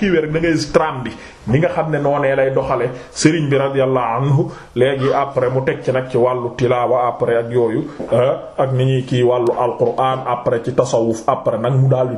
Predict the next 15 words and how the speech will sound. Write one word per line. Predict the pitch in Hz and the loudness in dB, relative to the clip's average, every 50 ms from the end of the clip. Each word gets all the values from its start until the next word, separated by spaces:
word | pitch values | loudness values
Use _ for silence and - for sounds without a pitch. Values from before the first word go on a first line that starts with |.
| 110 | -2
dugg | - 220 208 247 254 - - - - - | -2 0 2 0 0 -2 -4 -8 -14 -2
ci | - 175 160 | 2 2 4
buntu | - - 226 240 262 - - 156 | 4 4 4 2 2 0 -2 0
bu | 170 160 | 2 2
njëkk | 147 156 147 - 143 | 2 2 0 0 0
bi, | 131 127 | 0 2
al | 127 127 120 110 | 2 0 0 0
baabul | - - 123 123 120 120 110 110 - | 0 0 0 0 0 0 0 0 0
awwal, | 127 120 113 104 104 101 - - - - - - - | 0 0 0 0 0 0 -2 -4 -8 -10 -12 -2 0
comme | - 139 135 135 | 2 2 2 2
na | 131 131 | 0 0
mu | 131 131 | 0 0
ko | 131 131 123 123 | 2 2 0 0
waxe | 120 - 117 | 0 0 2
woon | 117 117 127 165 | 2 2 2 0